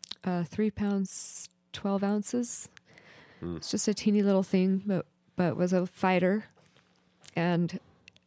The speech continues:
Speaker 1: hol-, still holds, holds the record at, um,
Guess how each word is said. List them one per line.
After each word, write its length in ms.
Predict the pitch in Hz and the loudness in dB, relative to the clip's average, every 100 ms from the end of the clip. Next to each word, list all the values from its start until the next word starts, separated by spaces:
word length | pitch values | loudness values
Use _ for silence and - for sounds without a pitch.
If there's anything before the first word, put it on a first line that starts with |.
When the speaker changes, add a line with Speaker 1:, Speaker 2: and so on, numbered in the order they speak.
| - | -20
Speaker 1:
hol-, 280 | - 196 - | 0 2 2
still 500 | - - 247 233 - _ - | 0 2 2 2 0 _ -4
holds, 380 | - 226 214 - - - - - | 2 4 2 -6 -14 -18 -20 2
holds 280 | 262 247 - | 4 6 6
the 80 | |
record 340 | 233 214 214 214 | 4 4 4 4
at, 180 | 185 - | 2 2
um, 420 | - 196 190 185 | 0 0 2 0